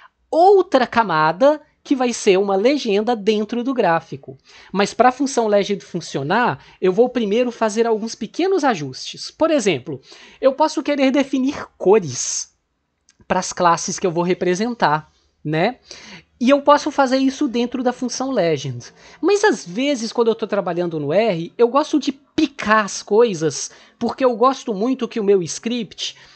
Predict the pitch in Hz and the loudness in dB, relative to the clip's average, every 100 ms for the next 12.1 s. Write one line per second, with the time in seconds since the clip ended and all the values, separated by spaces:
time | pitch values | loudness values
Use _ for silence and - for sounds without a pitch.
0 | _ _ - 208 220 - 240 220 185 220 | _ _ 0 0 0 2 2 4 2 2
1 | 196 196 226 226 226 208 330 349 - 240 | 0 -2 0 0 0 -2 0 0 -2 -2
2 | 220 - 214 196 190 196 175 160 147 208 | -4 -2 0 0 0 -4 -4 -2 2 4
3 | 240 254 214 - 185 190 185 185 - 185 | 4 0 -10 -6 -4 -2 -4 -6 -8 -8
4 | 175 175 - 202 - 147 135 131 - - | -6 -6 -6 -8 -2 -4 -4 -8 -14 -20
5 | - 185 208 233 214 - 220 208 220 262 | -4 -2 2 0 0 -2 0 0 -2 0
6 | 269 247 220 175 175 202 190 202 202 190 | 0 -2 -2 2 4 4 4 2 2 -6
7 | 185 202 190 - 175 208 175 156 165 160 | -4 -6 -8 -4 -2 -2 -2 2 2 0
8 | - - _ _ - - - 208 240 247 | -8 -12 _ _ -20 -18 -4 0 4 4
9 | 240 247 240 226 240 - 285 226 208 - | 4 2 2 0 -4 -2 -4 -2 -6 -4
10 | - - - _ _ _ _ _ 240 247 | -6 -6 -10 _ _ _ _ _ 4 4
11 | 170 240 302 226 156 - 285 262 165 127 | 0 -2 2 2 0 -2 0 2 2 2